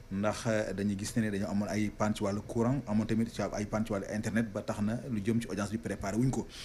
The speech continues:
Daal la ñuy sàkku mooy ñu dàq lu toll ci benn semaine. Yéenekaay gi ne Cour de justice bu C D A O dana fas yéene àddu ci mbir mi. Waaye, euh, laaj bi mooy,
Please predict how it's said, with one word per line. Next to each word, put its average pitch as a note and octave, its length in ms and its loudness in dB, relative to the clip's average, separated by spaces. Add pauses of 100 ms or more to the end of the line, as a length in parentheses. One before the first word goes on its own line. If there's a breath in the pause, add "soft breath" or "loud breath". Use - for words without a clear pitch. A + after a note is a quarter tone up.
(300 loud breath)
Daal G#2 180 2
la G#2+ 40 2
ñuy A2+ 80 6
sàkku A2+ 260 2
mooy G#2+ 140 6
ñu G2+ 80 4
dàq G2 240 2
lu G#2+ 100 4
toll G#2 220 2
ci G#2 100 -4
benn G2+ 200 4
semaine. G#2+ 360 2
Yéenekaay G#2+ 440 2
gi G#2+ 40 0
ne G#2 60 2
Cour G#2+ 160 -2
de G#2 80 0
justice A2 180 0
bu G#2+ 60 -4
C A2+ 80 0
D G#2 80 2
A G#2 60 4
O - 40 2
dana G#2 160 0
fas - 160 -4
yéene A2 200 4
àddu G#2 260 0 (240)
ci - 140 2
mbir A2 200 6
mi. A2+ 160 4 (540 loud breath)
Waaye, G#2 560 4
euh, G#2+ 320 2 (380)
laaj A2+ 180 2
bi A2+ 60 6
mooy, G#2+ 320 4